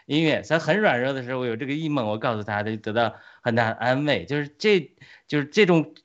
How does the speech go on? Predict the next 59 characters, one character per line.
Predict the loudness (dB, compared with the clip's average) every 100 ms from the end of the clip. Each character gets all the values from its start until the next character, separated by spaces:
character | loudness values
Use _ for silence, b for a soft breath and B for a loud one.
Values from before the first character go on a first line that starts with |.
| -2
完， | 2 2 2
你 | 0
比 | 0
如 | 2
说 | -2 -2 _
葡 | -2
萄 | 0 2
树， | 0
它 | -6
是 | -8
物 | -10 -12
质 | -16
的， | -20 _ -14
对 |
吧？ | -12 -12
它 | -14
是， | -12 -12 -12 _
但 | 0 2
它 | 2
又 | 0
和 | 0 0 0 -2 -10 _
墙 | -14 -12 -8 -6 -4 -4
长 | -6 -6
为 |
一 | -6 -8
体， | -12 -16 b b -6
它 |
又 | -2 0 0
是 | 0 -2 B B B -14
超 | 2 6 8
越 | 6 4
你 | 2 0
理 | -2
解 | -2 -2
这 | -4
个 | -6
物 | -4 -6
质。 | -8 -14 _ _
你， | 0 0
它， | 2 0 B B
它 | 2 4
是， | 4 2 0 -12 -4
它 | -2
是 | 0 -2 -4 -12 -8
讲 | -6 -4
的， | -4 -2
我 | 0 2
讲 | 2
的 | 0
是 | -4 -10
石 | -12 -12
头 | -10 -12
啊， | -16 _ _ _ _
它 | -2
这 | 0
个 | -2
墙， | -4 -8 -8 -4
这 |
个， | -4